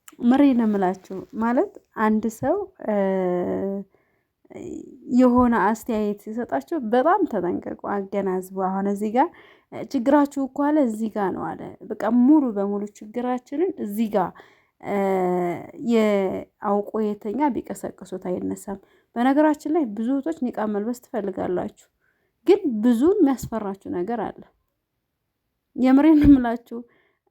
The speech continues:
የሚገርመው እኮ አላህን ብትጠይቁት አንድ ቀን ያደርግላችኋል ያለ ምንም ፍርሃት።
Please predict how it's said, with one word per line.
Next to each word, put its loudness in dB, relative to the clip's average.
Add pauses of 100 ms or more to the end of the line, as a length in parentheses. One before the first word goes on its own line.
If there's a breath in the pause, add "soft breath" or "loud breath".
የሚገርመው 4
እኮ -8 (320)
አላህን 0
ብትጠይቁት -4
አንድ 0
ቀን -2
ያደርግላችኋል -6 (640)
ያለ 4
ምንም 4
ፍርሃት። -8